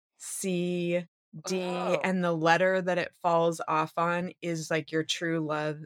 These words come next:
Speaker 1: is
Speaker 2: Oh
Speaker 1: the
Speaker 2: my
Speaker 1: first
Speaker 2: God.
Speaker 1: letter of your true love's name.
Speaker 2: I never heard of that.
Speaker 1: Oh,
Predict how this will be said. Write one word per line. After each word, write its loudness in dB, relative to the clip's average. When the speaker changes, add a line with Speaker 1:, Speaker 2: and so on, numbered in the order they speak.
Speaker 1:
is -6
Speaker 2:
Oh -6
Speaker 1:
the -2
Speaker 2:
my -12
Speaker 1:
first 0
Speaker 2:
God. 2
Speaker 1:
letter 0
of -6
your -2
true -6
love's -8
name. -6
Speaker 2:
I -4
never -2
heard -6
of -10
that. -16
Speaker 1:
Oh, 6